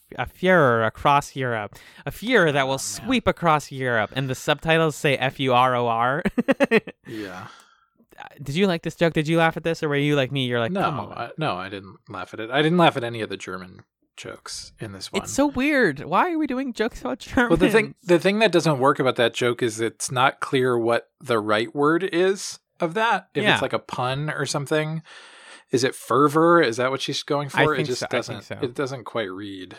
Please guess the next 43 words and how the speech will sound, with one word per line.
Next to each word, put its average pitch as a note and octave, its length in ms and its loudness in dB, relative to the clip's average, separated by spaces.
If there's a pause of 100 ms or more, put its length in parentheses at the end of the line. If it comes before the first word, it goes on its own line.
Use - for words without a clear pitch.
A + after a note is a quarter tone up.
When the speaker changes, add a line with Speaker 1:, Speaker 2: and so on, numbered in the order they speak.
Speaker 2:
so G#2 320 -12
it G2+ 80 -12
doesn't A2 160 -16
really G2+ 200 -14
work. G2 340 -14 (120)
And C3 140 -2
then C3 200 0
when B2 180 -2
Ted A#2+ 400 0
sees A#2 280 -4
the A#2 100 2
hot A#2 180 2
lady A2 320 -4
and G#2 100 -10
he's A2 140 -10
like, F#2 200 -8
"Potsdam," B2+ 1000 -2
it's - 160 -14
like, F#2 140 -12
"Okay, F#2 420 -12
come - 160 -12
on." - 140 -16
Speaker 1:
I E3+ 120 -4
didn't F#3+ 200 4
even - 120 -4
catch D#3+ 220 -2
that A#2+ 140 0
one. A2+ 360 -4
That's D3 260 -2
Speaker 2:
<laughs> - 40 -20
Come C3+ 160 -4
Speaker 1:
that's, D3+ 120 -2
Speaker 2:
on E2 280 -12
now. A#2+ 80 -20 (140)
Speaker 1:
that's C#3 240 -2
dumb. G2 320 -6 (480)
Speaker 2:
Yeah. F#2 260 -14 (720)
Speaker 1:
Uh, A#2 440 0 (480)
yeah, C3 220 0
all D3+ 220 2
the F3+ 80 4
German C3+ 280 -2
stuff. A#2+ 200 -4